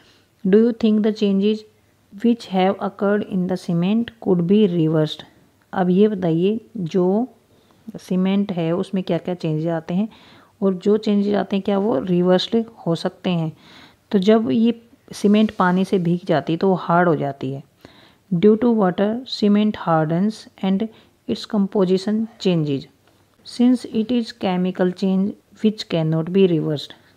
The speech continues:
जब ये हार्ड हो जाती है तो इसके जो कंपोजिशन है वो चेंज,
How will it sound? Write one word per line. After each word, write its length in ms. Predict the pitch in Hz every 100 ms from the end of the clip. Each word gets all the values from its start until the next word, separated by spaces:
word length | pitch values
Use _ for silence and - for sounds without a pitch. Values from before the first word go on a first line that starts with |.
| _
जब 220 | 170 175 190
ये 120 | 214
हार्ड 300 | - 180 175
हो 80 | 170
जाती 340 | 160 156 160
है 120 | 190 - - - - _ -
तो 60 |
इसके 180 | 233 240
जो 100 | 233
कंपोजिशन 500 | 233 208 220 214 208
है 40 | 202
वो 60 |
चेंज, 440 | 202 - 185 180